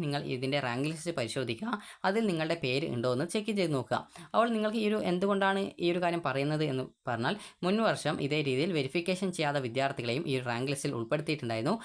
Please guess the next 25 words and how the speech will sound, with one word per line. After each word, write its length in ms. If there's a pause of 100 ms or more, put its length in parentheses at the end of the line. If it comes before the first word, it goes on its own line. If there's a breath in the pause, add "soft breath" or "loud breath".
(180 loud breath)
അതുപോലെ 220
തന്നെ 180
ഈ 140
വർഷവും 320
വിദ്യാർത്ഥികളെ 420
ഉൾപ്പെടുത്തിയിട്ടുണ്ട്. 640 (240 loud breath)
അപ്പോൾ 200
അതുകൊണ്ട് 240
തന്നെ 180
നിങ്ങളെ 260
വെരിഫിക്കേഷൻ, 640
നിങ്ങൾ 180 (200)
വെരിഫിക്കേഷൻ 420
ചെയ്തിട്ടില്ലെങ്കിലും 640 (240 loud breath)
ഇതിൻ്റെ 400
റാങ്ക് 280
ലിസ്റ്റിൽ 300
നിങ്ങൾ 140 (100)
ഉണ്ടായിരിക്കും. 380 (220 loud breath)
അപ്പോൾ 120
ആ 80
ഒരു 120
റാങ്ക് 240
ലിസ്റ്റ് 220
പരിശോധിക്കുക. 600